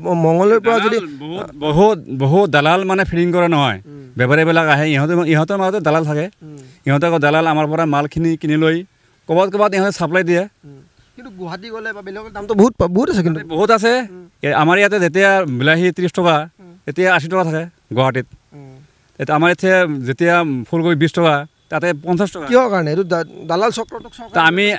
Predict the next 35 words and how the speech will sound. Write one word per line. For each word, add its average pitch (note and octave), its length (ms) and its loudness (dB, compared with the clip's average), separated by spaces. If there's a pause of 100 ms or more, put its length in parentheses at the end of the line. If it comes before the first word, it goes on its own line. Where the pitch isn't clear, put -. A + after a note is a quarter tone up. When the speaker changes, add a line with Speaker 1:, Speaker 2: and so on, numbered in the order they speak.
Speaker 2:
আমি E3+ 260 0
আচল, G#3 360 2
আচল F3 340 0
জাগাটো G#3 280 2
চিনি G3+ 220 -2
নাপাওঁ। F3 340 2
Speaker 1:
অ। C#3 320 -14
Speaker 2:
ক'ব, D#3+ 200 0
ক'ত F3+ 220 -4
লৈ F3 200 2
গ'লে F3 180 2
আমি F3 200 2
বস্তুটোৰ D3+ 380 -4
দাম D3 200 2
বেছি C3 200 0
পাম, C#3 200 0 (120)
সেইখিনি G3+ 240 -2
আমি G3+ 120 0
জাগাটো D#3 260 0
চিনি F#3 200 -2
নাপাওঁ C3+ 220 0
নহয়। A2+ 260 -4
Speaker 1:
উম। - 180 -20 (640)
Speaker 2:
আমাৰ, D3 280 2 (260)
আমাতকে E3 300 0
Speaker 1:
দাম-, F3 100 2
Speaker 2:
যিবিলাক, F3+ 260 4
যিবিলাক D3+ 260 0
Speaker 1:
দামবিলাক C4 240 -6
কোনে C4+ 140 2
নিয়ন্ত্ৰণ G3 340 0
কৰে? D3+ 140 -2
দামবিলাক E3+ 380 -2
যে F#3+ 100 -4
দাম F3+ 220 -4